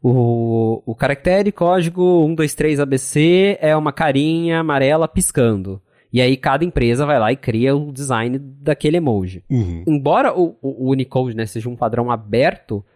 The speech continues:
Speaker 1: o design do emoji não, porque daí é propriedade de cada empresa. Então por isso que a Apple tem um emoji, a Samsung tem um emoji, é, o, o Android, o Google tem um emoji deles. Então aí cada um cria o seu design e esse design, claro, é uma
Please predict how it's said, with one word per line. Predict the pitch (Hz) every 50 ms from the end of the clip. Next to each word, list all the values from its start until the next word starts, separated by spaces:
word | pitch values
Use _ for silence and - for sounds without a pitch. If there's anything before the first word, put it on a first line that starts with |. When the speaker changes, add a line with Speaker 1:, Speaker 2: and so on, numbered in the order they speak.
| _ _ _ _ _ _ _ _ _
Speaker 1:
o | 240 269
design | 247 190 151 120 131 123 123 120 127
do | 131 156
emoji | 151 135 131 135 139 147 226
não, | 349 311 240 175 160 147
porque | - - 101 - 117
daí | 104 110 107
é | 110
propriedade | - - 131 - - 165 156 117 113 107 110 120
de | 135 -
cada | - 139 139 226
empresa. | 330 - - 165 139 120 104 -
Então | 104 - - 104
por | - 117 107
isso | 117 135 - -
que | - 185
a | 135 120 113
Apple | 113 - - 110
tem | - - 110
um | 127
emoji, | 170 185 151 120 113 117 113 110
a | 107
Samsung | 98 - 113 107 107 - - 110 101 104
tem | 98 - 107
um | 113
emoji, | 123 120 107 110 110 113 104 104 101 104 107 104 - _ _ _ _ _ _ _ _
é, | 104 98 98 95 92 98 95
o, | 92 95 104 104 101 104 104 - 104 101 98 95
o | 104
Android, | 110 107 101 110 120 127 131 120 110 98 101 101
o | 98
Google | 95 107 117 120 110 107 98
tem | - - 110 104
um | 101 101
emoji | 101 101 101 104 104 123
deles. | 131 120 110 110 123 120 107 104 104 107 - _ _ _ _ _ _ _ _
Então | 123 117 117 _ - 131 127 127 131 139 147 160 180
aí | 180 165
cada | - 165 139 131
um | 123 135
cria | 131 - 131 135
o | 135
seu | - - 156
design | 156 156 151 135 139 147 185 247
e | 294 247 151
esse | 139 135 - 156
design, | 156 160 147 143 127 123 135 160 170
claro, | - - 147 120 110 107 120 139
é | 147 - 135 117 113 113 113 120 131 160
uma | 180 190 208 214 214 220 202